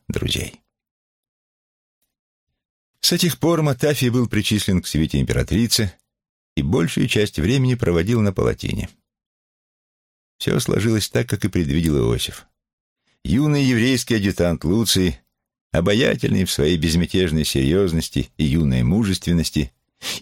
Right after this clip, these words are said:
именно на палатине производил впечатление чего-то небывалого. О нём много говорили, многие искали его дружбы, женщины старались его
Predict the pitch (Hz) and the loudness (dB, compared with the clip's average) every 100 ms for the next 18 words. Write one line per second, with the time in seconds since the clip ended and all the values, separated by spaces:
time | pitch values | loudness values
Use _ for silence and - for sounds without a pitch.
0 | - 165 151 139 123 110 98 - 240 147 | 0 0 2 0 0 0 0 0 0 0
1 | - - 90 92 156 135 - - - - | 0 -2 0 0 0 -2 -4 -4 -2 0
2 | 147 123 - - 127 117 123 107 64 - | 0 0 -2 -2 0 0 2 0 0 -2
3 | - 95 - _ _ _ _ _ _ _ | -6 -10 -16 _ _ _ _ _ _ _
4 | 139 151 127 98 73 69 69 76 117 120 | -2 2 2 2 0 0 0 2 2 2
5 | 98 - _ _ _ _ - 85 - 80 | 0 -4 _ _ _ _ -4 0 2 0
6 | 64 - 58 62 62 - 107 104 90 80 | -2 0 0 0 -2 0 0 0 0 -2
7 | - _ _ - - 67 135 175 - 165 | -6 _ _ -18 -6 -2 2 2 2 0
8 | - 104 107 135 120 85 78 101 | 0 0 0 0 0 0 0 0